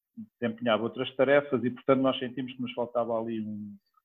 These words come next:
uma referência interior, um jogador que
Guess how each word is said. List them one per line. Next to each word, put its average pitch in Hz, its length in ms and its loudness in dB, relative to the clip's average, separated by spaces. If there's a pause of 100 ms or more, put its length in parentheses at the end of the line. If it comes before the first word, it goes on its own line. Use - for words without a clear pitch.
uma 120 180 0
referência 123 460 0
interior, 120 600 4
um 113 180 2
jogador 113 460 -2 (120)
que 113 80 -4